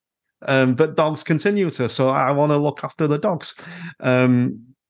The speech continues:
but, but yeah, let, let, let's not get too much into that. I've probably insulted some people already, so let's, let's move on so I can insult someone else,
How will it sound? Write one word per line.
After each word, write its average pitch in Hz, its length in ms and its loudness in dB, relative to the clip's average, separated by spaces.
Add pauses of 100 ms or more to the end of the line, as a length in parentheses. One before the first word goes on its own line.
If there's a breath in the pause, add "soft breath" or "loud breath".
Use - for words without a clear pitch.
but, 135 380 0
but 156 160 0
yeah, 131 220 4
let, 170 160 0
let, 214 200 0
let's 214 180 -2
not 180 160 0
get 156 180 -2
too 143 180 0
much 117 220 -2
into 107 160 -2
that. 107 120 2
I've 123 100 -2
probably 131 240 2
insulted 107 380 0
some 101 120 -2
people 101 280 0
already, 92 320 0
so 110 160 -2
let's, 127 200 0
let's 139 220 -2
move 110 220 4
on 95 160 2
so 110 120 0
I 101 40 0
can 113 140 0
insult 110 340 2
someone 101 240 0
else, 95 300 -4